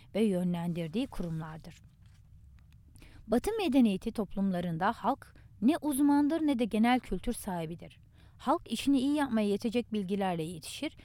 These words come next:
işini sınırlı olarak ve pratik düzeyde öğrenir. Halkın sosyal hayatı da aynı sınırlılık içindedir. Bu sınırlar dışına ancak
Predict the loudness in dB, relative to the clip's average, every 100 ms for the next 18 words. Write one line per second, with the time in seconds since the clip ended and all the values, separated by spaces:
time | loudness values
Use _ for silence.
0 | -20 -10 -6 0 0 0 2 4 4 0
1 | 0 0 0 2 0 4 2 0 -8 -6
2 | -4 0 0 0 -4 -6 -10 -20 -20 -20
3 | -20 0 0 2 -2 0 -2 0 0 2
4 | 2 2 0 -2 -2 -4 -8 -20 -2 0
5 | 0 -2 4 6 8 6 4 2 -4 -12
6 | -6 -6 -6 -10 -16 -20 -20 -20 -20 -20
7 | 0 0 4 4 6 6 4 4 0 0
8 | -4 2 4 4 2